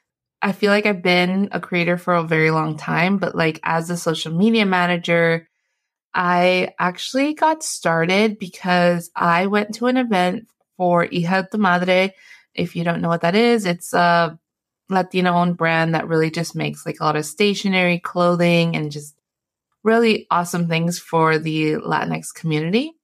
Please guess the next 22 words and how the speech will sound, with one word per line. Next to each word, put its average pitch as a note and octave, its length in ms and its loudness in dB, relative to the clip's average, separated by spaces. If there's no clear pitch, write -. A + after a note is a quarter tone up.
And F#3+ 200 -2
so E3+ 520 0
because G#3 380 0
of G3 140 0
that, E3+ 400 2
I G3 120 0
went G3 240 0
to A3+ 100 0
their G3 220 4
event F#3 400 0
and F3+ 140 0
I F3 100 0
met F3 300 0
someone G3 380 2
who G3 100 2
was E3 180 0
looking D#3+ 300 -4
for E3 120 -2
a D#3+ 60 0
social D#3+ 420 -4
media F#3 240 2
manager, D#3 640 0